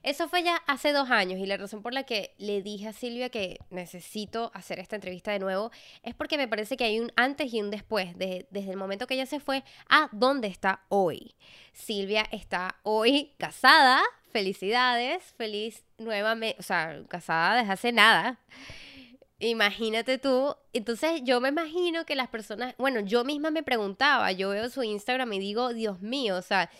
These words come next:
tiene talleres, tie-, da clases de yoga, tiene un Instagram con un contenido maravilloso, o sea, es otra, me parece que es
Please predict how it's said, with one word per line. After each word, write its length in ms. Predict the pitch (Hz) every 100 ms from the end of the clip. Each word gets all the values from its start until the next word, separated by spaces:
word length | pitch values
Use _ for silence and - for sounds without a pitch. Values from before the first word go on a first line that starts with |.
| - - - _
tiene 360 | 240 226 220 220
talleres, 920 | 202 196 220 226 202 175 160 151 - - - _
tie-, 240 | 208 208
da 140 | 190 196
clases 520 | 233 220 208 190 190
de 180 | 196 185
yoga, 640 | 226 233 214 185 131 90 -
tiene 260 | 214 220
un 120 | 247
Instagram 640 | 247 247 - 254 247 247 247 - - 233 208
con 240 | 226 214
un 80 | 202
contenido 440 | 208 233 226 196 208
maravilloso, 580 | 240 220 185 214 196
o 20 | 190
sea, 200 | 208 -
es 140 | 240 220
otra, 380 | 240 247 262 -
me 140 | 214
parece 260 | 185 185 220
que 80 |
es 100 | 240